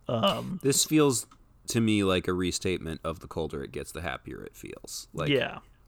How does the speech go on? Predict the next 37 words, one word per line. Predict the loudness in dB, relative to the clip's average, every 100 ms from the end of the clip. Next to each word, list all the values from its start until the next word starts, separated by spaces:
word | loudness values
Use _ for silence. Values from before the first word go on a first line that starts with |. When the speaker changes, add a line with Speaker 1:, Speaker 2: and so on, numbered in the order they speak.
| _ -10
Speaker 2:
if | -10 0
you're, | 2 4 2
if | 2
you're | 2 4
acting | 4 2 -4 -2
frisky, | 2 2 0 -6
you're, | -6 -4 -6 -8 _
you're | -8 -6
probably | -2 0 0 -6 -12
happy, | -14 -14 -20 -20 -20
right? | -14 -12 -12 -16 -20 -6
Speaker 1:
Yeah, | -2 -2 -4 -12 -6
yeah. | -2 -4 -4 -8 -8 -2
Um, | 2 4
I'm | 4 6
usually | 4 4 4
not | 6 6 6 0 -16 -20 -6
acting | 0 0 0 -6
like | -4 -4
that | -2 -2 -2 -6
in | -8 -10 -10 -12
intensely | -8 -4 -2 -4 -6 -6
cold | -6 -6
waters. | -6 -6 -6 -10 -10 -12 -14 _ -16
Uh, | -12 -12 -12 -12 -14 -20 -10
like | -10 -8
Dugong. | -8 0
Speaker 2:
I'm | 4 6
usually | 8 6 6 4 6
not | 6 4 2 -10 -14 -18
frisky | -4 4 4 4 4 6
when | 6 4
I'm | 2 0
feeling | 0 2 2 2
upset. | 0 0 -2 -2 -6 -8 -6
<laughs> | 0
Speaker 1:
Yeah, | 4 4 2